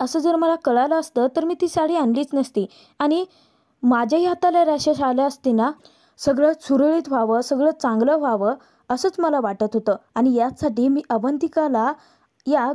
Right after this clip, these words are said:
घरात परत आणलं आणि तिला आता माझ्याचबद्दल गैरसमज वाटावा."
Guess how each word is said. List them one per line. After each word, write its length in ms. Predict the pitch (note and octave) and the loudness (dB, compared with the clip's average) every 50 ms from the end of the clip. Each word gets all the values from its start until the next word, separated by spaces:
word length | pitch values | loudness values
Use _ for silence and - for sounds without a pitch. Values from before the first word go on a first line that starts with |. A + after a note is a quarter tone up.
| B3+ | -4
घरात 240 | - A#3+ C4 C4+ D#4 D#4 - - | -2 0 0 0 0 -2 0 0
परत 280 | C#4 A#3+ A#3 A3+ A3+ | 0 0 0 0 0
आणलं 260 | A3 A3 G#3 F#3+ G3 - _ _ _ _ - | -2 -2 0 -2 -4 -6 _ _ _ _ -2
आणि 160 | C#4+ D#4 E4+ - | -2 -2 0 0
तिला 160 | - D#4+ E4 D#4+ | 0 0 0 0
आता 260 | E4+ E4+ D4 C#4 D#4 | 0 0 0 -2 0
माझ्याचबद्दल 840 | D4+ C#4 A#3+ G#3 G#3 - C4+ C#4+ - - C4 D#4+ C#4 A#3 C#4 E4 D#4 | 0 0 0 -2 0 0 -2 -2 -2 -2 -2 -2 0 0 0 0 0
गैरसमज 600 | B3+ D#4 D#4+ E4 D#4+ - E4 D#4+ D#4+ D#4 C4 C#4+ | 2 0 0 0 -2 -2 -2 -2 -2 -2 -2 -2
वाटावा." 440 | C#4 A#3+ A#3 A#3 G#3+ G3+ G#3+ B3+ | -2 -2 -2 -2 -2 -2 -2 -4